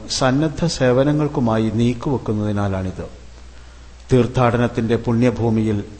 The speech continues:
സ്വന്തങ്ങളുടെയും ബന്ധുജനങ്ങളുടെയും ലോക മുസ്ലിം സഹോദരങ്ങളുടെയും കൂടെ ആരാധനകളുടെ തീവ്ര വികാരത്തിലാണ് ബലിപെരുന്നാൾ ഇവർ കൊണ്ടാടുന്നത്. വിശുദ്ധ റമദാനിന്റെ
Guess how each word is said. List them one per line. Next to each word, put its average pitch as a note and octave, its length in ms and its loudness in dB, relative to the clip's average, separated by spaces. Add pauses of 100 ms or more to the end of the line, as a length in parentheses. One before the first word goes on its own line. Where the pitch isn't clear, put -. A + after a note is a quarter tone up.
(120)
സ്വന്തങ്ങളുടെയും A#2 920 2
ബന്ധുജനങ്ങളുടെയും A2+ 1160 0 (400)
ലോക C#3 340 6
മുസ്ലിം D3 380 0
സഹോദരങ്ങളുടെയും A#2+ 920 2
കൂടെ G#2 400 -2 (400)
ആരാധനകളുടെ B2+ 800 2 (100)
തീവ്ര B2+ 320 2
വികാരത്തിലാണ് A2 880 0 (240)
ബലിപെരുന്നാൾ A2 640 2 (100)
ഇവർ G2+ 160 0
കൊണ്ടാടുന്നത്. F#2 880 -4 (1500)
വിശുദ്ധ C#3+ 440 2
റമദാനിന്റെ C#3 680 6